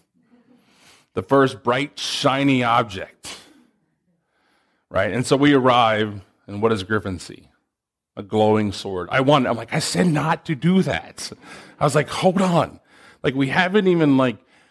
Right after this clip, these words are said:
we haven't even got into the event, and he already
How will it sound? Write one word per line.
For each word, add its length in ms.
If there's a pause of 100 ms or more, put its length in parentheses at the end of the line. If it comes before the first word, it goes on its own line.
we 100
haven't 180
even 160
got 280 (120)
into 480
the 160
event, 400 (960)
and 100
he 120
already 500